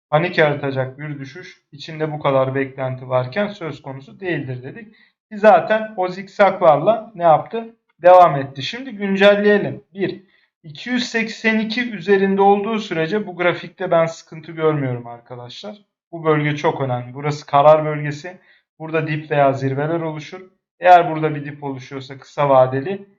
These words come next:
hisse ilk olarak arkadaşlar üç yüz sekizlere doğru gitmek ister. Şimdi burada iki yüz doksan birden niye bahsettik? Çünkü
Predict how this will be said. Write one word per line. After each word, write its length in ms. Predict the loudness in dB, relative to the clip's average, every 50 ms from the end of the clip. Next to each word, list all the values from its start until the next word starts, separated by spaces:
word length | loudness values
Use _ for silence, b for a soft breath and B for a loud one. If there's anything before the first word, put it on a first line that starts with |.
| _ _ _ _ -12
hisse 580 | -12 -12 -12 -8 -2 0 0 0 0 -4 -10 -20 _ _ _ _
ilk 260 | -16 -16 -16 -12 -6 -2
olarak 380 | 0 0 0 0 0 -2 -2
arkadaşlar 640 | -2 -2 -2 -2 -4 -4 -4 -6 -6 -4 -4 -6 -6
üç 440 | -6 -12 -18 -20 -20 -20 -20 -18
yüz 180 | -18 -16 -16 -16
sekizlere 680 | -16 -16 -16 -16 -16 -16 -12 -8 -6 -4 -4 -4 -4 -4
doğru 380 | -6 -6 -6 -8 -8 -10 -14 _ _ _ b b b b _ _ _
gitmek 500 | -20 -20 -16 -8 -6 -6 -6 -6 -8 -18 _ _ _ _ -20
ister. 360 | -18 -18 -10 -4 -4 -4 -4
Şimdi 380 | -4 -8 -10 -8 -8 -6 -4
burada 180 | -4 -4 -2 -2
iki 260 | -4 -4 -6 -8 -8
yüz 140 | -8 -4 0
doksan 460 | 2 2 2 2 2 2 2 2 2
birden 340 | 0 0 2 2 2 2 0
niye 200 | -2 -2 0 4
bahsettik? 600 | 4 4 4 2 -2 -8 -10 -10 -12 -18 -20 -20
Çünkü 440 | -20 -18 -12 -10 -10 -10 -10 -12 _